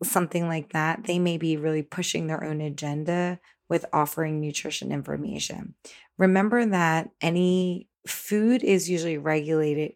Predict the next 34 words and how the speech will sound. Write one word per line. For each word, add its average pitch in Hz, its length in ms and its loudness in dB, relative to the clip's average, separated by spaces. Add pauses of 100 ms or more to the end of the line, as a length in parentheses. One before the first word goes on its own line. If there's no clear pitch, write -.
in 156 120 -4
the 156 80 -6
United 151 460 -4
States 151 380 -2
by 143 140 -6
the - 100 -8
government, 151 640 -6 (340)
but 170 140 0
any 175 240 2
supplements 165 760 -4
are 147 200 -4
not. 139 520 -6 (380)
So 160 520 4
again, 156 680 -2
anybody 180 480 2
can 160 160 -8
just 156 260 -4
put - 160 -4
together 151 600 -2 (300)
a 160 60 -2
supplement 160 580 -2
and 151 240 -2
sell 147 300 0
it 147 120 -4
and 151 120 -4
mark 147 260 -4
it 160 80 -6
up 151 180 -4
and 151 240 -2
create - 360 -8
tons 151 260 -6
of 151 60 -6
money. 151 420 -6
It's 151 320 -4